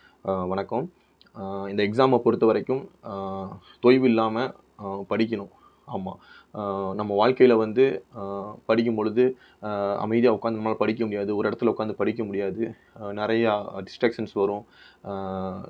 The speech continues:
அஹ், நிறையா, அஹ், நம்மளால படிக்க முடியாத சூழ்நிலைகள் உருவாகும். உடல்நல குறைவு வரலாம். அஹ், பணம் சம்பந்தமான பிரச்சனைகள் வரலாம். அஹ், உற்றார், உறவினர்கள், அஹ், நமக்கு தெரிஞ்ச பணி, பணி செய்யும் இடத்துல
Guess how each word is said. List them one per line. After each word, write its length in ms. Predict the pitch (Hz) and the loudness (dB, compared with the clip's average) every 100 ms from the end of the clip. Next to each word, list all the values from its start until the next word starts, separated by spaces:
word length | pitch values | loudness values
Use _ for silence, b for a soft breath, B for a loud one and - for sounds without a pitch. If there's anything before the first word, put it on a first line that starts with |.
| - | -10
அஹ், 260 | 101 92 | -8 -8
நிறையா, 520 | 95 104 135 147 143 - - | -4 4 6 8 8 6 -4
அஹ், 160 | 101 | -8
நம்மளால 240 | 104 107 107 | -6 -4 -2
படிக்க 320 | 101 110 113 | 0 0 0
முடியாத 220 | 107 104 | -2 0
சூழ்நிலைகள் 360 | 127 123 107 98 | 0 2 2 2
உருவாகும். 540 | 101 104 98 101 98 | 2 2 2 -2 -2
உடல்நல 400 | 101 117 110 101 | 2 2 2 -2
குறைவு 260 | - 107 104 | -2 -2 0
வரலாம். 440 | 98 95 98 104 b b b | -2 -2 -4 -8 b b b
அஹ், 140 | - 104 | -8 -4
பணம் 280 | - 113 117 | -2 -2 -4
சம்பந்தமான 480 | 104 101 101 101 | -6 -4 -4 -4
பிரச்சனைகள் 460 | 98 98 113 101 98 | -4 -6 -4 -6 -4
வரலாம். 400 | 95 95 98 101 b b b | -2 -2 -2 -6 b b b
அஹ், 260 | - 101 95 | -6 -4 -2
உற்றார், 560 | 98 95 - 107 104 | -4 -6 -2 2 2
உறவினர்கள், 800 | - 113 117 107 98 95 98 98 - - | 2 4 4 4 -2 -2 -2 -4 -8 -14
அஹ், 200 | 104 101 | -8 -6
நமக்கு 400 | 101 101 98 - | -6 -4 -4 0
தெரிஞ்ச 360 | 107 113 110 101 | 0 0 -2 -2
பணி, 400 | - 110 117 117 - | -2 -2 -2 -4 -2
பணி 180 | 117 | -2
செய்யும் 260 | 120 113 104 | 2 0 0
இடத்துல 480 | 101 95 98 98 | -4 -4 -4 -4